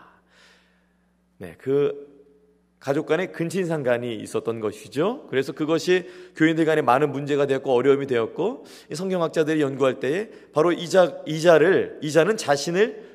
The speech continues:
공격한다라고 생각을 했기 때문에 또 이자가 바울을 많이 비방했을 것이라는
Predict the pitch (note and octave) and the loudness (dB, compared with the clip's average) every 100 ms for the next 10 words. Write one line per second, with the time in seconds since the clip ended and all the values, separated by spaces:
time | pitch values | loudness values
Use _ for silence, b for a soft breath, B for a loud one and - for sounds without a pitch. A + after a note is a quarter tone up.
0 | B B _ - F3 G3+ A#3 - F3+ E3+ | B B _ -6 -2 2 0 0 2 2
1 | B2 - - - _ _ _ _ - C3 | 0 -10 -20 -20 _ _ _ _ 0 2
2 | C#3+ D#3 D3 D3+ F3 D#3+ D#3 D3 - C3 | 4 4 4 2 -2 -2 -2 -4 -2 -2
3 | B2+ E3+ A#3 B B B D#3+ C#3+ D3 D3 | -2 -6 -8 B B B 0 2 0 0
4 | - C3+ C#3+ E3+ B2+ C#3 C#3 D3+ C#3+ D#3 | 2 2 4 2 0 0 -4 -4 4 4
5 | C#3+ C3+ C#3 B2+ B2 A#2+ B2 A2+ A2+ D#3+ | 4 -2 -4 -4 -4 -6 -2 0 0 -2